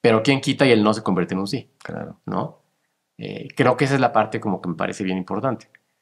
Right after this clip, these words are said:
Speaker 1: Me pasó un poco con El secreto del doctor Greenberg, que, que estrené que ha sido un, un, un release muy exitoso. Eh, en su momento yo sabía de la película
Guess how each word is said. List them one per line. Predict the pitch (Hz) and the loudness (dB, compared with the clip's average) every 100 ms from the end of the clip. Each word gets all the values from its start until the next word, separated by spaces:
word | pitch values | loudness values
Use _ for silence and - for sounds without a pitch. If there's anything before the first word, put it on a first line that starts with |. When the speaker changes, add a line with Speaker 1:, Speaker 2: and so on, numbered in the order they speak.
| _ - | _ 0
Speaker 1:
Me | 120 | 2
pasó | 120 123 | 2 2
un | |
poco | 135 135 | 2 2
con | 117 | 4
El | 101 | 2
secreto | 110 113 | 0 2
del | 113 | 2
doctor | 95 107 | 0 0
Greenberg, | 107 113 92 87 | 2 2 0 -4
que, | - - - | -8 -8 -8
que | - | -12
estrené | - 90 95 98 98 92 82 - _ _ _ _ _ - | -8 -4 0 2 0 0 -6 -14 _ _ _ _ _ -10
que | - | -2
ha | 107 | 0
sido | 127 120 | 4 4
un, | 113 | 4
un, | 131 117 107 - | 4 2 2 -2
un | 113 107 107 101 | -2 0 2 2
release | 101 98 104 101 | 2 4 2 2
muy | 104 117 | 2 4
exitoso. | 101 - 90 95 - _ _ _ _ _ _ _ _ _ _ - | 2 -2 -6 -6 -6 _ _ _ _ _ _ _ _ _ _ -16
Eh, | - 92 - - | -10 -8 -8 -6
en | 120 | -6
su | 110 135 | -4 0
momento | 127 135 151 156 190 - | 4 4 4 2 0 2
yo | 127 | 0
sabía | 139 123 135 | 2 4 6
de | 175 | 6
la | 117 | 4
película | 107 113 120 165 247 | 0 -2 0 0 -2